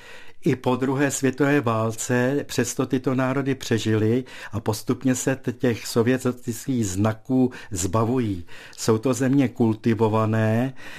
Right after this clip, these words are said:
domluví se tam běžně anglicky, lidé jsou velmi ochotní, takže jsem mile překvapen a každému doporučuji tyto země navštívit, eh, protože, že jo, dneska spíše tak tendujeme se podívat na různé ostrovy, na oceány, moře,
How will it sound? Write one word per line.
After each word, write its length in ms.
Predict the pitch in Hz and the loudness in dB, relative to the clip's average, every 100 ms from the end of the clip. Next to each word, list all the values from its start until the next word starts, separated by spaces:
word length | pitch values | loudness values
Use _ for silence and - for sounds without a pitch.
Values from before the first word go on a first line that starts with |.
| - | -6
domluví 440 | 95 110 120 131 131 | 2 4 4 2 0
se 180 | - | -2
tam 240 | 127 127 123 | 0 2 2
běžně 380 | 113 113 127 117 | 2 2 2 0
anglicky, 920 | 139 123 123 135 - - 135 131 131 131 - - | 0 0 2 0 -2 -2 2 2 2 -4 -14 -2
lidé 300 | 113 120 127 | 2 4 2
jsou 240 | 123 135 127 | 2 -2 0
velmi 420 | 123 123 123 113 | 2 4 4 2
ochotní, 920 | 131 113 135 135 - 131 127 131 139 - - - 110 | -2 -2 -2 -2 -2 2 4 4 2 -4 -14 -10 -4
takže 300 | 104 113 127 | 0 0 0
jsem 440 | 123 147 135 123 104 | 0 0 2 2 4
mile 220 | 117 135 | 4 2
překvapen 720 | 139 131 123 120 113 127 131 | 0 -4 0 0 0 2 2
a 60 | 123 | 2
každému 480 | 120 110 117 127 127 | 0 -2 0 0 2
doporučuji 680 | 120 - 123 123 - 131 | 0 0 0 0 0 2
tyto 300 | 127 120 131 | 2 0 0
země 500 | 117 123 120 120 120 120 - - | 0 2 2 4 2 0 -10 -6
navštívit, 800 | 104 107 104 - 120 117 127 127 131 | 0 0 0 -2 0 2 2 2 4
eh, 260 | 117 113 | 6 6
protože, 840 | 107 117 110 127 117 131 123 117 | 4 0 0 0 0 2 4 4
že 140 | 104 110 | 4 4
jo, 100 | 120 | 4
dneska 340 | 110 110 123 | 2 0 0
spíše 340 | 107 - 110 117 | -2 -2 -2 0
tak 200 | 117 - | -2 0
tendujeme 500 | 113 107 117 113 110 | -2 2 2 2 2
se 160 | - | 0
podívat 440 | 110 110 110 110 113 | 0 0 0 0 0
na 100 | 107 | 0
různé 320 | 104 104 107 | 0 -2 -2
ostrovy, 460 | 123 - 127 113 | -2 -4 -2 2
na 160 | 113 117 | 2 2
oceány, 520 | 117 - 120 113 113 | 0 0 0 2 2
moře, 380 | 110 117 120 117 | 2 2 0 -2